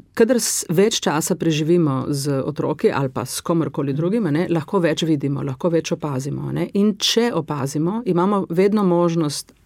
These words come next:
bodisi, da prilagajamo stvari. Če nam je to pretežko, če ne vemo, kako se tega lotiti, je to priložnost, da poiščem, eh, nek nasvet, neko podporo, da se grem z nekom pogovoriti, da razumem, kaj se dogaja z mojim otrokom, z mojim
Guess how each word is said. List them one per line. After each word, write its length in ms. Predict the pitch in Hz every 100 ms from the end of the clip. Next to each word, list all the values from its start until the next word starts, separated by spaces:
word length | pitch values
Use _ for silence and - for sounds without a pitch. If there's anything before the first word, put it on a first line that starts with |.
| _
bodisi, 460 | 151 170 160 151
da 120 | 151 147
prilagajamo 680 | 151 135 139 135 151 185
stvari. 340 | 220 - 233 247 - _ - - - - - - - - _ -
Če 280 | - - 208
nam 180 | 202 190
je 80 | 156
to 100 | 185
pretežko, 500 | 185 175 151 - 170 208
če 280 | 214 - 170
ne 140 | 151 156
vemo, 240 | 160 170
kako 220 | 165 156
se 100 | 160 156
tega 220 | 156 151
lotiti, 400 | 151 175 233 -
je 160 | - 165
to 160 | 151 185
priložnost, 500 | 185 165 160 180 165
da 60 |
poiščem, 540 | 147 165 165 - 185 165 -
eh, 300 | - 170 156 156 - _
nek 300 | 170 156 -
nasvet, 420 | 156 - 185 185
neko 220 | 160 151
podporo, 500 | 156 143 - 165 180
da 160 | 185 151
se 160 | 147 147
grem 240 | 151 147
z 60 | 147
nekom 260 | 147 147
pogovoriti, 480 | 147 147 143 151 196
da 120 | 165
razumem, 920 | 143 143 143 147 180 196 208 226 226 226
kaj 220 | - 127
se 140 | -
dogaja 480 | 165 165 147 123 143 143
z 200 | 151 147
mojim 340 | 143 131 135
otrokom, 580 | 143 180 190 180 185 160
z 100 | 139
mojim 400 | 143 135 135 135